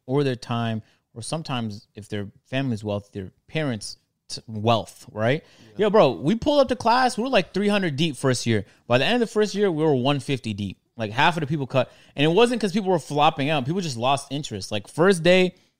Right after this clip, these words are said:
Speaker 1: it's packed.
Speaker 2: I'm gonna say,
Speaker 1: Everyone's
Speaker 2: I was like, you saying first day or first at the end of the year?
Speaker 1: First, by the end of the year, half the
Speaker 2: Yeah,
Speaker 1: people are gone
Speaker 2: year,
Speaker 1: next
Speaker 2: end
Speaker 1: second
Speaker 2: of the
Speaker 1: year.
Speaker 2: semester, it was
Speaker 1: Oh,
Speaker 2: like
Speaker 1: oh,
Speaker 2: that
Speaker 1: yeah,
Speaker 2: for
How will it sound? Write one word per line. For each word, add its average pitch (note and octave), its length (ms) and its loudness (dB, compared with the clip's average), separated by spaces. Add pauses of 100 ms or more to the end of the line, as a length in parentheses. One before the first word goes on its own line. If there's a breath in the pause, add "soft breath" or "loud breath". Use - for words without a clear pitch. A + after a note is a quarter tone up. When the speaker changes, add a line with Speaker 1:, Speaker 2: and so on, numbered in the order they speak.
(100)
Speaker 1:
it's - 120 -20
packed. - 540 -4
Speaker 2:
I'm D#3+ 100 -2
gonna G#3+ 100 2
say, A3 120 -2
Speaker 1:
Everyone's E3+ 60 0
Speaker 2:
I - 40 0
was G#3 100 -2
like, F3 60 -6
you G#3 60 -8
saying F3 200 -6
first D3+ 340 -8
day F3 180 -2
or D#3+ 60 -4
first C#3 380 -10
at C3 80 -10
the C#3 60 -10
end - 20 -8
of C#3 60 -8
the C3 80 -8
year? B2 100 -10
Speaker 1:
First, C#3 300 2
by C3 100 6
the C#3 60 4
end D3 100 4
of C#3 60 2
the C3 60 0
year, C3+ 200 4
half C3 220 0
the C#3+ 80 -8
Speaker 2:
Yeah, - 60 2
Speaker 1:
people C3+ 140 2
are B2+ 40 2
gone B2+ 200 4
Speaker 2:
year, A#2+ 60 2
Speaker 1:
next A#2 160 -2
Speaker 2:
end - 40 -6
Speaker 1:
second G#2+ 140 0
Speaker 2:
of A#2 40 0
the A2 60 0
Speaker 1:
year. G#2 80 -2
Speaker 2:
semester, B2+ 800 -8
it C3 60 -14
was B2 140 -8
Speaker 1:
Oh, A3 60 2
Speaker 2:
like A#3 100 0
Speaker 1:
oh, B3+ 160 8
Speaker 2:
that D#4+ 60 2
Speaker 1:
yeah, D#4 60 0
Speaker 2:
for D#4 40 0